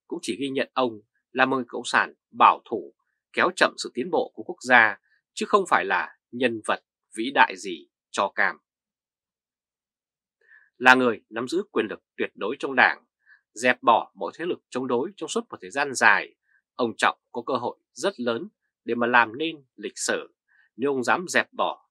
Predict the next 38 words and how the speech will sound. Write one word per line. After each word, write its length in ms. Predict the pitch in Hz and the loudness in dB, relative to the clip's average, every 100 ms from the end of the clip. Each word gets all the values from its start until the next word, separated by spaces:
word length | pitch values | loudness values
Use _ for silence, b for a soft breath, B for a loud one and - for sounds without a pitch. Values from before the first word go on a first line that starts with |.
| _ - | _ 0
Đảng 260 | 110 87 - | 0 0 -6
Cộng 180 | 101 - | -10 -4
sản 300 | 117 92 73 _ _ _ - | -2 -2 -2 _ _ _ -10
để 80 | 110 | -2
dân 200 | 170 170 | -2 -2
chủ 140 | 131 | -6
hóa 200 | 101 107 | -2 -2
đất 220 | 165 190 170 | -2 -6 -4
nước 220 | 185 - - | -6 -6 -10
như 140 | 127 - | -8 -4
Gorbachev 440 | 143 113 - 165 - _ | -2 -4 -2 -4 -4 _
của 120 | 90 | -12
Liên 180 | 87 101 | -10 -8
Xô 320 | - 104 90 _ | -6 -6 -8 _
trước 220 | - 143 113 | -10 -10 -6
đây. 260 | 98 76 _ _ _ _ _ _ _ _ _ _ _ _ _ _ _ _ - | -8 -8 _ _ _ _ _ _ _ _ _ _ _ _ _ _ _ _ -4
Tuy 120 | 135 | -2
nhiên, 260 | 127 113 - _ | 0 -2 -6 _
ông 220 | - 127 117 | -4 -2 2
Trọng 220 | 123 - | 0 0
đã 120 | 113 | -10
không 200 | - 143 | -6 -2
làm. 320 | 131 107 78 - _ _ _ | 4 4 4 -10 _ _ _
Ngược 200 | 131 131 | -10 4
lại, 240 | 135 - - - | 6 6 4 -8
ông 160 | 190 | -6
còn 160 | 165 87 | -4 -2
ra 140 | 143 | 0
sức 200 | 147 254 254 - | 0 -4 -8 0
bảo 240 | 120 87 82 | 4 4 2
vệ 200 | 113 - - | -2 -2 -6
cho 100 | - | -10
cái 80 | 170 | -6
di 140 | 175 | -4
sản 320 | - 120 71 _ | -2 -2 -4 _
tệ 140 | - 87 | -4 -2
hại 160 | - 101 | -2 -2
này 320 | 104 87 | -4 -4